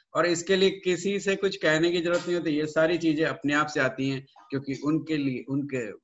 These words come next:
वेस्टीज उनके लिए पूरी तरीके से समर्पण की तरह है, उसके आगे वो सब चीज झुक जाते हैं। वो आज भी मेरे को दिखाई दिए थे, जो कि चाबी लेने आए थे सेमिनार हॉल की,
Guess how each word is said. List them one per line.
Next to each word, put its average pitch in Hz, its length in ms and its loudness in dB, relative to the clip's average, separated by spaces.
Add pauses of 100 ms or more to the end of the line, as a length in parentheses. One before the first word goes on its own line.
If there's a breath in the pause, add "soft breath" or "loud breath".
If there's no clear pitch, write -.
(140)
वेस्टीज 156 500 0
उनके 139 220 -4
लिए 131 180 -2
पूरी 147 440 -4
तरीके 120 380 -10
से 117 200 -10
समर्पण 139 840 -4
की 123 160 -12
तरह 107 220 -8
है, 104 200 -18 (580 loud breath)
उसके 147 280 0
आगे 131 360 2
वो 123 180 -8
सब - 420 -2
चीज 127 240 -4
झुक 120 180 -10
जाते 110 340 -6
हैं। 113 120 -8 (300 soft breath)
वो 127 80 -6
आज 143 260 4
भी 175 180 0
मेरे 151 180 2
को 139 120 -4
दिखाई 127 360 -2
दिए 120 160 -8
थे, 117 200 -12 (540)
जो 113 80 -8
कि - 320 -10 (600)
चाबी 143 340 2
लेने 143 300 2
आए 117 160 0
थे 117 200 -12
सेमिनार 117 600 -6
हॉल 107 220 -8
की, 107 220 -14